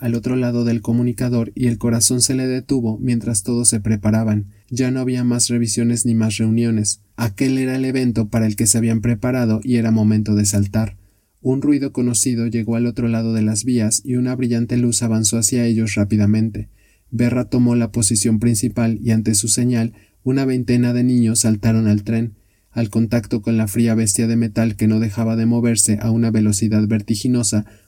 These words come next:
una potente alarma quebró la noche y en un segundo se vieron rodeados de decenas de balas que saltaron por los aires sin control,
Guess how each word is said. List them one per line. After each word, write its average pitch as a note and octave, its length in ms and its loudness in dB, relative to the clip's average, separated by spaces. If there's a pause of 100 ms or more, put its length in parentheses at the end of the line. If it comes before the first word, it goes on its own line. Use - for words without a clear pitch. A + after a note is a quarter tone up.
una C3+ 280 -2
potente A#2+ 420 -2
alarma A2+ 400 2
quebró A2 300 2
la A2+ 120 2
noche G#2 440 0 (240)
y A#2+ 80 2
en A#2 140 4
un B2+ 120 2
segundo B2 540 0
se A#2+ 180 0
vieron A#2+ 380 2
rodeados A#2 680 0
de A#2+ 140 0
decenas A#2+ 480 2
de B2+ 80 0
balas A#2 360 0
que A#2+ 100 -4
saltaron A2 500 0
por G#2+ 160 -2
los G#2+ 220 0
aires G#2+ 240 2
sin G#2+ 140 0
control, G#2 500 0